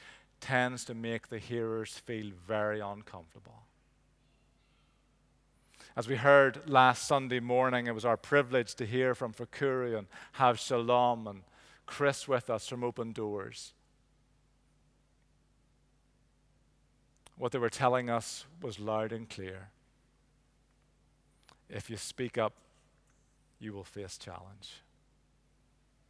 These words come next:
Jesus warned us ahead of time, and he gave us this assurance.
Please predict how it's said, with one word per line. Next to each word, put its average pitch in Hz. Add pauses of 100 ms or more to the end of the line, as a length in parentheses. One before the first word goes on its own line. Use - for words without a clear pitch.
(1120)
Jesus 143
warned 127
us 120
ahead 117
of 117
time, 101 (280)
and 113
he 117
gave 117
us 113
this 110
assurance. 104